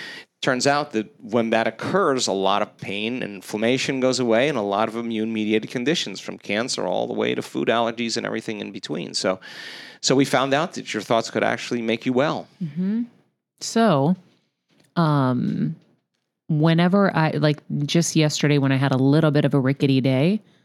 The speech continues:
Speaker 2: it was one of the first times I had to use my inhaler since. And it was because I was a little stressed. And how funny, the body couldn't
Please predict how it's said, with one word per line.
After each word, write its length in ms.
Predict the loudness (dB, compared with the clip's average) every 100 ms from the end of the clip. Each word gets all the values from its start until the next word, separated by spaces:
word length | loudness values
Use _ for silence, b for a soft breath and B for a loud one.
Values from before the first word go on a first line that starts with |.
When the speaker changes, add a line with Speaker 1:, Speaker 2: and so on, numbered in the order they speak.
| b _
Speaker 2:
it 40 | -6
was 120 | -2
one 120 | 2
of 40 | 2
the 60 |
first 240 | 0 -2 0
times 220 | 0 0
I 40 |
had 100 | -2
to 40 | 0
use 180 | -2
my 120 | -2 -4
inhaler 480 | -2 -2 -4 -4
since. 580 | -6 -4 -4 -6 -10 -14 _ b b b b -4
And 120 | 0
it 40 |
was 140 | 2 0
because 260 | -2 -2
I 80 | -2
was 140 | -4 -2
a 60 |
little 160 | -2 -2
stressed. 500 | -4 -6 -8 -12 -14 _ -4
And 140 | -2
how 140 | -2
funny, 380 | -4 -2 0 0
the 140 | -2 -4
body 280 | -2 -2 -4
couldn't 420 | -4 -2 -2